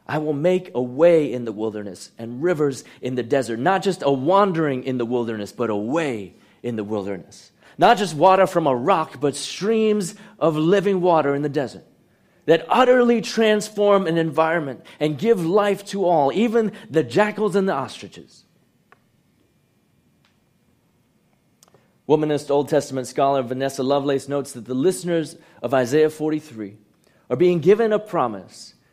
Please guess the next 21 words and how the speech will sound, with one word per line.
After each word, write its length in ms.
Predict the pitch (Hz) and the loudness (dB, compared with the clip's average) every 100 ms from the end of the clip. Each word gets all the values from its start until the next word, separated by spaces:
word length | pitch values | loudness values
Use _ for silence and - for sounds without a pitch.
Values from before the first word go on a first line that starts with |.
| _ | _
that 160 | 143 151 | 0 2
in 260 | 214 247 233 | 4 2 -2
time, 640 | 208 208 123 104 127 165 - _ _ _ - | 0 2 2 -2 -6 -12 -20 _ _ _ -2
God 260 | 139 151 143 | 2 4 2
will 280 | 165 175 | 2 2
deliver 380 | 147 160 151 110 | 2 0 0 -2
them. 180 | 80 78 _ _ _ _ _ _ _ _ _ _ - | -12 -16 _ _ _ _ _ _ _ _ _ _ 0
God 220 | 156 165 | 4 4
will 420 | 165 240 202 170 | 4 4 6 4
rescue 440 | 170 165 - - 101 | 4 2 0 -10 -12
them. 180 | 78 87 | -10 2
God 320 | 190 196 160 | 4 6 4
will 460 | 220 240 220 202 - - | 4 6 6 0 -8 -14
bring 380 | 127 190 226 214 | 2 4 4 2
them 240 | 175 160 | -2 -2
out 240 | 165 160 175 | -2 0 0
of 80 | 156 | -2
the 100 | 156 | -2
land 380 | 175 180 180 | 0 -2 -4
of 100 | 147 | -6
despair 640 | 135 135 - 190 196 196 196 | -8 -10 -4 0 2 0 -2